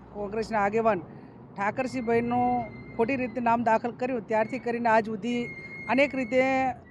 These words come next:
અમારા વચ્ચે, પોલીસ વચ્ચે જે વિવાદો હોય, હાઈકોર્ટ હોય કે સરકાર હોય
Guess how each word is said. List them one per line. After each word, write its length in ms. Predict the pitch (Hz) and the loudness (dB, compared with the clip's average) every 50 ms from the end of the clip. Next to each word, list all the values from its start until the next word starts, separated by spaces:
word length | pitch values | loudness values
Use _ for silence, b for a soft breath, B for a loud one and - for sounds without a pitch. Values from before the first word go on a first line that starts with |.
| - - - - - - | -20 -20 -20 -12 -8 -2
અમારા 320 | 226 240 240 247 247 247 240 | 2 4 8 8 8 8 6
વચ્ચે, 240 | 240 226 - 254 247 233 - 233 | 2 0 0 0 0 0 0 -2
પોલીસ 260 | 233 240 247 240 - 233 | 0 0 0 -2 0 0
વચ્ચે 280 | 240 233 - 247 240 240 247 247 240 - - - - - - 1047 1047 1017 - - - | 0 0 4 4 6 6 6 4 2 -2 -6 -10 -12 -14 -14 -14 -14 -14 -14 -12 -2
જે 200 | 175 226 240 247 247 247 247 247 233 208 - - - - - - - - - - - - - - - - - | 4 6 6 8 8 6 6 4 2 -2 -10 -18 -20 -20 -20 -20 -20 -20 -20 -20 -20 -20 -20 -20 -20 -16 -6
વિવાદો 460 | 185 214 226 254 247 240 226 240 240 233 233 | -4 2 6 8 8 8 8 8 6 8 10
હોય, 280 | 247 247 247 240 226 - - - - - - _ _ - - | 10 10 8 6 4 0 -10 -20 -20 -20 -20 _ _ -18 -6
હાઈકોર્ટ 520 | - 196 214 240 226 - 247 247 240 240 233 | 0 4 4 4 4 4 4 4 4 4 6
હોય 260 | 240 247 247 247 240 - - - - - - - _ - - - - - - | 6 8 8 6 4 0 -8 -18 -20 -20 -20 -20 _ -20 -20 -20 -20 -14 -2
કે 180 | 254 254 254 254 254 254 262 - - - | 2 4 6 6 6 6 4 2 2 4
સરકાર 300 | 262 269 254 269 262 247 | 4 6 8 10 10 10
હોય 260 | 220 202 170 156 156 | 10 8 4 2 -4